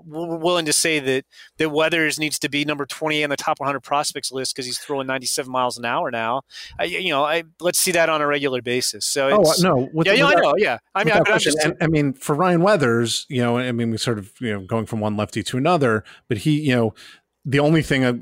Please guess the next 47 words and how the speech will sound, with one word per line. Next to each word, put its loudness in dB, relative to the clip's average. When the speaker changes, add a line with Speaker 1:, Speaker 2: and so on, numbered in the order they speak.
Speaker 2:
I 2
think -2
we'll, -4
we'll -2
say 4
is 0
he -2
clearly 4
took -2
a 2
step 0
forward -2
in 0
Speaker 1:
Yes. 2
Speaker 2:
some 2
fashion -2
with 0
what 2
he 2
was 4
a-, 0
I 0
mean, 2
i-, -2
it's -6
not 2
his 2
fault 0
that -2
he 0
can -6
go 2
out 0
and -12
pitch -2
in -4
the 0
minors, 2
but 0
he 2
did 2
something 0
right 0
for -2
him 2
to, 2
to -2